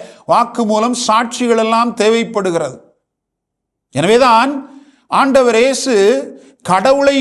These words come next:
குறித்த நற்செய்தி சொல்லப்படுகிற பொழுது அது ஆணித்தரமாக மக்கள் மத்தியிலே விதைக்கப்பட வேண்டும் என்பதற்காக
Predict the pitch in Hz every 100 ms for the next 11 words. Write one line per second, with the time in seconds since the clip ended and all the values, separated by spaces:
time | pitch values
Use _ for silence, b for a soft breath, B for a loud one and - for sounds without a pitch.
0 | - - 240 240 233 - 254 302 240 214
1 | 220 277 254 226 233 262 - 247 277 277
2 | 247 240 233 196 202 196 294 277 B B
3 | 190 214 202 233 302 294 294 277 262 254
4 | 262 302 247 254 269 254 254 254 262 254
5 | 190 262 - 330 - 294 269 240 220 226
6 | 208 - - - _ _ _ _ _ _
7 | 160 240 294 262 220 208 190